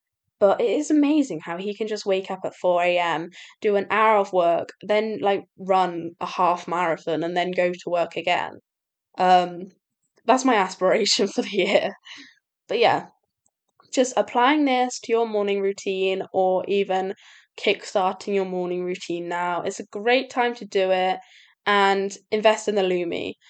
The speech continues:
because especially right now where it's still so dark, um, it's really worth it because it just mimics the sunrise. I cannot,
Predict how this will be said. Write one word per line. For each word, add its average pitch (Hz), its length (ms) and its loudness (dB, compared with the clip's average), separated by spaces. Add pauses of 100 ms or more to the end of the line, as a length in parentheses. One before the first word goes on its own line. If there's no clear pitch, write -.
(200)
because 214 240 4
especially 277 600 2
right 214 260 4
now 190 260 2
where 190 180 4
it's - 140 -4
still 202 260 0
so 208 380 2
dark, 180 540 0 (240)
um, 180 520 2 (840)
it's 196 200 -4
really 175 140 0
worth 170 300 -2
it - 220 -4
because 175 380 -4
it - 320 -20
just 285 160 -2
mimics 226 320 0
the 214 80 -4
sunrise. 214 680 -2 (420)
I 226 560 6 (340)
cannot, 220 640 2